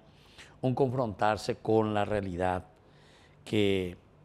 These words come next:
tiene su riesgo, tiene su aventura, porque nos pone mal,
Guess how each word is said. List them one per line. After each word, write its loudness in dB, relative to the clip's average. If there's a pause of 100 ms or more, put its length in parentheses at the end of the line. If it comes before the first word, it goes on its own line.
(460)
tiene -2
su -6
riesgo, -2
tiene -8
su -12
aventura, -8
porque -8
nos -12
pone -6
mal, -4